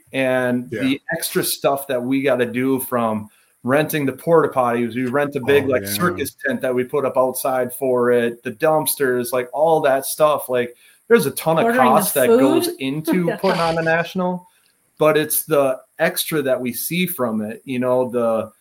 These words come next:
Speaker 1: the riders that come and experience the national and, like, "Hey, we could come here next winter when our track's closed."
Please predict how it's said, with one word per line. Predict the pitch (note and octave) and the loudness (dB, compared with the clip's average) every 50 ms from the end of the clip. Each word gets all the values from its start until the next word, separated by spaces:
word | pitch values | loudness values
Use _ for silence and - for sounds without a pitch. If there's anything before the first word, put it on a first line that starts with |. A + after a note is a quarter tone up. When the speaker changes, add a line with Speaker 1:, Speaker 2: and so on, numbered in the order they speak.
| _ _ _ | _ _ _
Speaker 1:
the | - B2 | -8 -4
riders | A#2 C3 C#3+ D#3+ D#3 D#3+ C#3 B2 | -2 0 0 2 2 0 0 -2
that | C#3+ C3 - | -2 -2 -2
come | D#3 D#3 D3+ D3 | 0 0 0 0
and | C3 A#2+ | 0 -2
experience | A#2 A#2 - - - D3+ C#3+ D3 C#3+ C3+ - - | -2 -4 -4 -6 -4 -4 -2 -2 -2 -2 -4 -4
the | A#2 | -4
national | A2 A2 A2+ B2 C3+ C3+ - - E3 D#3+ D#3+ D#3 | -4 -2 -2 -2 -4 -4 -4 -4 -2 0 0 2
and, | C3+ A#2+ | 0 0
like, | A#2 A2+ A2+ | -2 -4 -4
"Hey, | - E3 G3 E3 | -4 -4 -4 -2
we | B2 - F#3+ | -2 -4 -6
could | - - - | -6 -8 -6
come | - D#3+ D#3+ D#3+ | -4 -2 -2 0
here | D3+ D#3+ D#3+ | 0 0 0
next | D#3 D#3 D#3 D#3 - - | 2 2 2 0 0 -2
winter | C#3 D#3 F#3+ G3 F#3 D#3 | -2 0 2 2 2 2
when | C3+ B2+ B2 B2 | 2 0 0 0
our | C#3+ D3+ | 0 0
track's | D3+ - D3+ C#3 C#3 - - | 0 -2 -4 -4 -4 -6 -8
closed." | - - F3+ F#3+ F#3+ D#3 - - - - - - | -6 -4 -2 -2 -2 -4 -4 -8 -12 -16 -18 -18